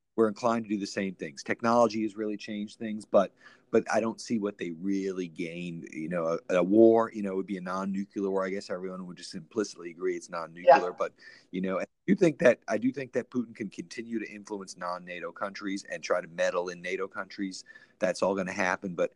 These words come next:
Speaker 1: actually a land grab, he doesn't need to do a direct land grab. Look, he's already d-, you know, he already controls the United States, you know, a
Speaker 2: <laughs>
Speaker 1: one branch
Speaker 2: Yeah, that,
Speaker 1: of
Speaker 2: that's, that's the counter argument, which I will agree with.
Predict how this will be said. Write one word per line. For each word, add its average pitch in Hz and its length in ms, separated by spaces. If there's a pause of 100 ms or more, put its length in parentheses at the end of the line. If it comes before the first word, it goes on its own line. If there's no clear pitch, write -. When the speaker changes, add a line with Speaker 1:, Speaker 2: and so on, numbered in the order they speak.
(240)
Speaker 1:
actually 98 420
a 78 80
land 90 420
grab, 92 460 (120)
he 95 80
doesn't 113 240
need 113 180
to - 80
do 98 180
a 82 60 (120)
direct 92 460
land 85 320
grab. 85 340 (140)
Look, - 180 (360)
he's 165 160
already 170 240
d-, 110 240
you 123 120
know, 120 140
he 143 160
already 147 180
controls 147 440
the 147 60
United 143 300
States, 160 480
you - 60
know, - 300
a - 60
Speaker 2:
<laughs> - 20
Speaker 1:
one 117 260
branch 123 180
Speaker 2:
Yeah, 262 140
that, 226 240
Speaker 1:
of 170 40
Speaker 2:
that's, 277 320
that's 247 300
the 220 100
counter 208 280
argument, 170 520
which 147 200
I 151 160
will 147 260
agree 143 280
with. 113 280